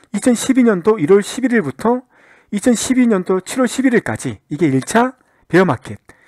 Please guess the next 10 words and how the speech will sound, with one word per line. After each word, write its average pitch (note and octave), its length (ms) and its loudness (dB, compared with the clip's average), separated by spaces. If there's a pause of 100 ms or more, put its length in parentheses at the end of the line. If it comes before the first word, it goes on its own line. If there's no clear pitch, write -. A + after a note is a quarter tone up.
(120)
하락장이죠. C3 640 -4 (800)
자, C3+ 100 -4
이 F3+ 140 -2
차 - 180 -2
하락장 F#3+ 460 0 (400)
이천십이 A3+ 540 0
년 G3+ 280 0
팔월 A#3 280 2
칠 - 240 -2
일에서 A3 440 2